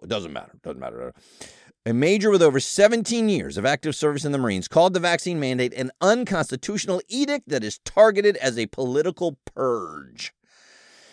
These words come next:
Wow. Well, they got a hundred eighty thousand active duty force, uh, five percent unvaccinated at the deadline. A master sergeant said, "The louder I speak, the tighter the screws are turned against me."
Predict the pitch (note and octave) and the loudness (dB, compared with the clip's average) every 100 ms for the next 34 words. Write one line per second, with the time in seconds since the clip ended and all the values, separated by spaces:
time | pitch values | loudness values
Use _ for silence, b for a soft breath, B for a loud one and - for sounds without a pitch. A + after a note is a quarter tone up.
0 | b b b F#2 D#2 - - - B2 C3+ | b b b -6 -6 -8 -14 -6 0 2
1 | B2 A#2 - - D#3+ G3 E3 D#3 C#3+ B2+ | 2 -2 -6 -4 -2 0 -2 -2 0 2
2 | B2+ B2 A#2 - B2+ A2+ G#2+ G#2+ G2+ D2 | 0 -2 -6 -4 -6 -6 -8 -6 -6 -10
3 | C#2+ - - - _ _ _ _ - _ | -16 -16 -18 -20 _ _ _ _ -20 _
4 | - B2+ G#2 - D#3+ F3+ F3 D#3+ - - | -10 -6 -6 0 2 4 2 -2 -4 -2
5 | C#3+ F2+ - - A#2+ A2 A#2 - G#2 F#2+ | -2 -2 -8 -6 -2 0 0 -2 -6 -4
6 | F2 F2 F#2 F#2 D#2 E2+ D2 D2 C2+ C#2 | -6 -6 -8 -10 -6 -6 -4 -8 -10 -16
7 | - _ _ _ _ - B2+ C#3 - - | -20 _ _ _ _ -8 -4 -4 -8 -2
8 | D3+ C3+ A2 - G#2 A2+ C3+ C3 A2 - | 0 0 -2 -6 -4 -2 -2 -2 -4 -6
9 | C#3 - - - C3+ F#2+ - - C#3 C#3 | -8 -8 -4 0 0 -2 -10 -6 -4 -2
10 | D3 D3+ F2 F#2 - C3 B2+ C3 B2+ - | -2 -4 -6 -6 -6 -6 -4 -4 -6 -10
11 | D#2+ D#2+ G2 F2+ - D#2 B1+ C2+ | -10 -4 -4 -6 -12 -16 -18 -20